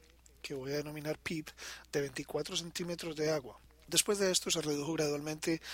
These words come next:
el pip, cuatro centímetros de agua cada diez minutos. Mantuvieron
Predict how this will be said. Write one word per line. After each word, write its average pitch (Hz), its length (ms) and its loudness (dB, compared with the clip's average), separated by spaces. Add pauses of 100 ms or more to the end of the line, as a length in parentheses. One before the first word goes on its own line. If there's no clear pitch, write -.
(240)
el 165 120 0
pip, 151 320 -2 (200)
cuatro 143 280 -2
centímetros 156 680 -4
de 156 120 4
agua 147 300 2
cada 135 240 0
diez 139 260 0
minutos. 151 500 -6 (440)
Mantuvieron 175 760 2